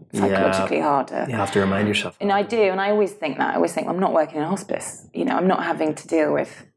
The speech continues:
Speaker 2: you know, that, and, or I'm not teaching thirty-five kids all
Speaker 1: Is,
Speaker 2: day."
Speaker 1: is it worth it?
Speaker 2: Uh, yeah, yeah. The psychologi-, the psychological toll of,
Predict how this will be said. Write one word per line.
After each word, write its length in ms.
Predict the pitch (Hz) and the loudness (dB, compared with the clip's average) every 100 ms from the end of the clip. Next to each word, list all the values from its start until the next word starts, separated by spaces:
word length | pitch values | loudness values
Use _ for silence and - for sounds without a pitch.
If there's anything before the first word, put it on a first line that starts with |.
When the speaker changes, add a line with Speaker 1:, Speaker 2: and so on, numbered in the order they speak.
| _ | _
Speaker 2:
you 140 | - - | -2 2
know, 180 | - - - _ _ | 0 -2 -10 _ _
that, 460 | - 151 - - - - - | -2 -2 -2 -6 -14 -8 -2
and, 420 | 165 160 156 - - | 2 2 0 -4 -10
or 140 | 180 175 | -2 2
I'm 100 | 175 | 2
not 380 | 170 - - - | 0 -4 -12 -4
teaching 340 | - - 160 | -2 -2 -4
thirty-five 560 | 156 156 - 165 156 151 - _ | -2 -2 -2 -2 -2 -2 -12 _
kids 520 | - 208 - - - - _ _ _ _ | 0 2 0 -4 -20 -20 _ _ _ _
all 120 | - 165 | 0 0
Speaker 1:
Is, 80 | 151 | 0
Speaker 2:
day." 300 | 143 135 - | -2 0 -2
Speaker 1:
is 120 | 135 147 | -2 0
it 140 | 147 | 2
worth 220 | 160 - | 2 2
it? 160 | - - - - - - - | -4 -6 -12 -16 -18 -12 -4
Speaker 2:
Uh, 440 | 196 196 196 190 - - - - - - - _ | 0 2 2 0 -4 -16 -18 -14 -14 -16 -20 _
yeah, 800 | 247 247 202 160 156 151 147 147 151 - | 0 2 2 0 -4 -8 -10 -12 -16 -12
yeah. 440 | 180 190 170 165 - - - - - - - - - | 0 2 2 -2 -8 -12 -12 -12 -14 -14 -12 -12 -6
The 80 | 247 | -4
psychologi-, 880 | 277 330 330 311 254 269 - - - | 0 -2 0 0 0 -2 -6 -6 -4
the 80 | 233 | -2
psychological 840 | 285 311 294 233 233 220 208 - - _ _ _ - - - - - _ - | -2 0 0 0 -2 0 0 -2 -6 _ _ _ -20 -20 -18 -18 -18 _ -20
toll 380 | - 220 202 190 | -2 2 2 0
of, 220 | - | -4